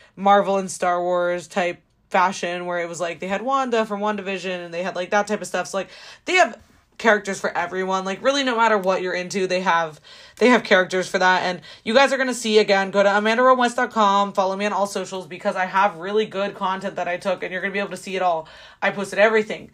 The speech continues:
You know, it's, it's really, it's really good to see the experience. So after we went through and filled up our duffel bags with candy, we were, and we went on some rides and we took our photos with characters, we thought, "Hmm,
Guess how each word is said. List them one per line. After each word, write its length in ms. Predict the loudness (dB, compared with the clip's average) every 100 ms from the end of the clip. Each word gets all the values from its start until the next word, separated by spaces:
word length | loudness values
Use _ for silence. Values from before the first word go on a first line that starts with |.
| -20 -20 -10
You 120 | -6
know, 280 | -2 0 0
it's, 200 | -2 -2
it's 180 | -4 2
really, 460 | 4 6 6 2
it's 180 | -4 0
really 240 | 2 2
good 220 | 2 0 -2
to 100 | -8
see 300 | -8 -8 -6
the 120 | -8
experience. 640 | -10 -6 -4 -4 -6 -6
So 240 | 0 0 0 -18 -4 2
after 300 | 2 2 -4
we 140 | -2
went 260 | -2 -2 0
through 180 | 2
and 140 | 2 0
filled 220 | -4 -2
up 120 | -2
our 80 | -2
duffel 240 | -2 -4
bags 220 | 0 0 -2
with 120 | -4
candy, 300 | -4 -2 -4
we 120 | -4
were, 120 | 0
and 140 | 0 0
we 100 | -2
went 200 | -2 -2
on 160 | -2
some 180 | -2 2
rides 380 | 4 4 4 0
and 100 | -4
we 60 |
took 180 | -8 -4
our 100 | -4
photos 220 | -2 -4
with 140 | -4 -2
characters, 360 | -2 -2 -6
we 80 | -4
thought, 220 | 0 0
"Hmm, 200 | 0 -8